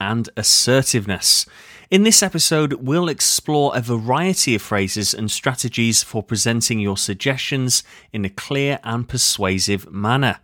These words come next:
We'll discuss how to test the waters to see if your advice is welcome, how to express your thoughts in a constructive and supportive way, and how to follow up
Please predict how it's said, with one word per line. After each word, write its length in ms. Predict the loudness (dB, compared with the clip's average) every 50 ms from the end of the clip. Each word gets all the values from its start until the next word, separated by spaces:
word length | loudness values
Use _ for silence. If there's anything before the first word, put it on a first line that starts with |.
| _ _ _ _ _ -20 -20 -20 -20 -6 0
We'll 100 | 0 2
discuss 460 | 2 4 2 2 0 0 0 0 0
how 200 | 0 0 0 0
to 120 | 0 -2 -4
test 380 | -6 -4 -4 -2 -2 -2 -2
the 80 | -2 -2
waters 600 | 0 0 0 0 0 0 -2 -2 -2 -2 -4 -2
to 120 | -2 0 0
see 300 | 2 2 2 0 0 -2
if 320 | -2 -4 -6 -6 -6 -4
your 200 | -2 -2 -2 -2 -4
advice 480 | -6 -6 -4 -4 -2 -2 0 0 0 0
is 180 | -2 -4 -6 -4
welcome, 580 | 0 0 0 0 0 0 0 0 0 0 -2 -4 -8 -18 -20 -20 -20 -20 -8
how 180 | -2 0 0 0
to 160 | 2 0 -2
express 600 | 0 2 2 2 2 0 -2 -4 -2 -2 -4 -2
your 140 | -2 -2 -4
thoughts 500 | -4 -4 -4 -2 -2 -2 -2 -4 -6 -4
in 100 | -4 -4
a 40 | -4
constructive 840 | -4 -4 -4 -2 -2 -2 -2 -2 -4 -4 -4 -2 -2 -2 -2 -2 -4 -4
and 100 | -2 -2
supportive 680 | -2 -2 -4 -6 -4 -2 -2 -2 0 -2 -2 0 0
way, 340 | 0 2 2 2 0 -2 -6 -12 -20 -20 -20 -20 -20 -12 -8
and 140 | -6 -6 -4
how 320 | -4 -2 -2 0 0 0
to 180 | 0 0 -2 -2
follow 420 | -4 -2 -2 0 2 2 2 2
up 200 | 0 0 -2 -8